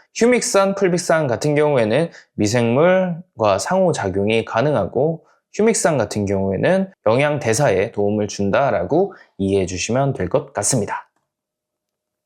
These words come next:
네, 뿌리 생육 촉진하는 거. 아까 보셨던 것처럼 휴믹산은 뿌리 생육을 촉진한다는 게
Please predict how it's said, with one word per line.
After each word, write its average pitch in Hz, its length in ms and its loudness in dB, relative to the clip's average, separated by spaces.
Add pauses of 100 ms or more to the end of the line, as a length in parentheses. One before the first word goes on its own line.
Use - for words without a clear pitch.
(440)
네, 98 140 0
뿌리 196 200 2
생육 175 360 0
촉진하는 127 500 0
거. - 200 -10 (180)
아까 139 500 -4 (640)
보셨던 151 420 0
것처럼 113 480 -2 (220)
휴믹산은 208 720 0
뿌리 247 260 2
생육을 196 480 0
촉진한다는 135 760 0
게 123 240 -2